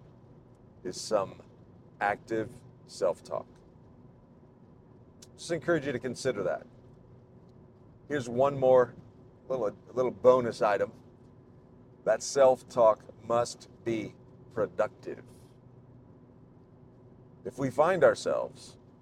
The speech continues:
starting to be consumed by negative self-talk, it's time to replace that negative self-talk with something that would be productive. Again, in the officiating world, once in a while we blow a call,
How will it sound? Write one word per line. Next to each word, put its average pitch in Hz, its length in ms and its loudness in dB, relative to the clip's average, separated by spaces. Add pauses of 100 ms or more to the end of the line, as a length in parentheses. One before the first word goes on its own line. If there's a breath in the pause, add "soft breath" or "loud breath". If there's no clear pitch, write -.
(560)
starting 151 360 4
to 139 60 -4
be 143 140 0
consumed 139 580 -4
by 120 380 6 (440)
negative 139 340 0
self-talk, 92 560 -4 (1120)
it's - 180 -8
time 139 260 -4
to 123 60 -6
replace 139 580 0
that 120 320 2
negative 107 460 -4
self-talk 92 580 -2 (480)
with 120 220 -2
something 127 580 -4 (320)
that 95 220 -2
would 107 260 -4
be 95 320 -6 (300)
productive. 90 520 -4 (600)
Again, 117 480 -2
in 127 160 -6
the 151 80 2
officiating 139 560 0
world, 98 320 0 (1700)
once 127 220 -2
in 131 40 -2
a 139 40 2
while 143 200 4
we 143 80 2
blow 139 240 4
a 127 60 -2
call, 107 360 4